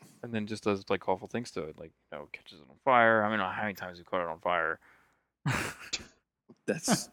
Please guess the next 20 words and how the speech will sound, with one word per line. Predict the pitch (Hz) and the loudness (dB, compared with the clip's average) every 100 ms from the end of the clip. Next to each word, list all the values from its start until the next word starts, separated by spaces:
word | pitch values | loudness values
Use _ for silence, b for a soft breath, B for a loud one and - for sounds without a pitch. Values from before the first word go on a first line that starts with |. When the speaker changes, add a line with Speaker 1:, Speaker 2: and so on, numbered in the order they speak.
| _ _ _ _ _ 113 | _ _ _ _ _ -4
Speaker 2:
okay. | - - - - _ _ _ | -2 -4 -10 -12 _ _ _
Speaker 1:
But | 170 | 10
that's | 180 180 | 12 12
what | 185 | 10
he, | 185 185 | 2 4
he | 180 | 4
watches. | 185 196 127 107 | 4 2 2 0
He | 113 | 2
watches | 120 - - | 2 2 0
this | 294 | 4
guy | 110 113 | 6 6
named | 117 104 | 4 0
Speaker 2:
Eh. | 104 | -2
Speaker 1:
Dan | 107 113 | -2 -4
T | - 120 | -4 0
D | 110 | 2
M, | 107 104 110 110 - _ _ _ _ _ _ - | 4 4 2 -6 -12 _ _ _ _ _ _ -8
uh, | 104 95 92 | -2 0 -2
Waffle | 90 95 107 123 | 2 4 4 4
Galaxy. | 110 104 104 104 107 104 107 104 | 8 8 8 4 -2 -2 -2 -4